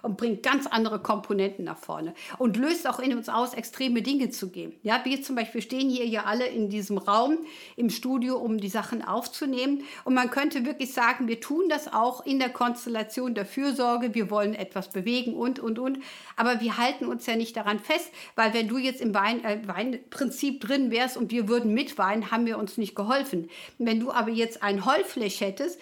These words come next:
wir dich ein bisschen trösten würden und dann aber auch gleichzeitig erklären, warum das so ist, kannst du die Struktur wieder verlassen. Also man verlässt über den Skorpion auch ein bisschen die Ebene, äh, dass man sich rausdreht, ne? Also der Skorpion hilft einem wieder zu sortieren. Der kann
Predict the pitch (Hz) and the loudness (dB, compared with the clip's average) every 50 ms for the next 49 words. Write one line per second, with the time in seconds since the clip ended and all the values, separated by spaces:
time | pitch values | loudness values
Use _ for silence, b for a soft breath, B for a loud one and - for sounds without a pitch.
0 | B B B B 247 269 254 262 233 233 - 226 202 214 208 - 247 226 214 - | B B B B -2 0 0 0 -2 0 -2 -2 -2 -2 -2 -2 -2 -2 -2 -2
1 | - 254 277 277 277 - - 214 185 190 202 208 214 240 233 - 226 202 208 226 | -2 -2 -2 -2 -4 -4 -4 -2 0 0 0 0 0 -2 -2 -4 -2 0 2 2
2 | 254 277 262 226 220 226 220 - 226 214 233 226 - 240 214 220 233 214 214 - | 4 4 2 0 0 -2 0 0 0 0 0 0 -2 -4 -4 -2 -4 -6 -4 -2
3 | 262 247 233 214 208 208 202 240 285 311 254 226 - - - - 196 - - - | -2 -2 0 0 0 0 0 2 2 2 2 0 -2 -6 -8 -8 -8 -10 -8 -6
4 | 277 285 277 - 240 214 220 196 - - 208 208 208 - 220 185 170 185 180 196 | -4 -4 -4 -4 -4 -4 -4 -6 -6 -8 -8 -8 -6 -4 -4 -2 -2 -2 -4 -6
5 | 190 - - 302 277 196 170 - - 165 - B B B B B B B B B | -6 -4 -4 -2 -2 -2 -2 -4 -8 -12 -12 B B B B B B B B B
6 | - 226 208 202 180 - - - _ - 214 196 196 196 - 214 214 214 254 - | 0 2 2 2 -2 -6 -8 -14 _ -4 -2 -2 -2 -2 -2 -2 0 0 0 -2
7 | - - - - 247 202 202 196 190 190 185 190 - - 196 190 - - 208 190 | -2 -6 -8 -8 -4 -4 -2 0 0 -2 -2 -4 -6 -6 -6 -4 -2 0 0 0
8 | 202 226 240 - - - - 220 262 262 - - 233 202 202 202 190 - - 240 | 0 0 -2 -4 -6 -2 0 0 0 0 -2 -4 -4 -2 -2 -4 -6 -4 -4 -4
9 | 226 208 - 202 - - 220 208 226 226 240 247 240 240 247 254 B B B B | -4 -4 -6 -8 -6 -4 -2 0 0 2 2 2 2 0 0 -2 B B B B
10 | B B - 226 208 214 214 214 226 214 - 240 226 214 220 233 - - 185 175 | B B -2 0 0 2 0 -2 -4 -4 -2 -2 -2 -2 -2 -4 -4 -2 -2 -2
11 | 185 185 - - - 180 - 185 - - 196 226 269 - 233 196 196 196 202 196 | -2 -4 -6 -8 -10 -10 -10 -10 -6 -4 -2 -2 -2 -2 -2 -4 -2 -4 -4 -6
12 | 196 - - 196 190 - 240 247 262 226 190 214 220 220 - - 196 190 196 202 | -6 -6 -6 -6 -4 -4 -2 -2 -2 -2 -2 -4 -4 -6 -8 -8 -4 -4 -2 -2
13 | 196 208 202 208 202 - 226 214 196 208 202 - - 220 220 B B B B B | -2 -2 -2 -2 -4 -4 -4 -4 -4 -4 -2 0 0 0 0 B B B B B
14 | B - 247 233 - - - 339 | B -2 -2 -2 0 2 4 4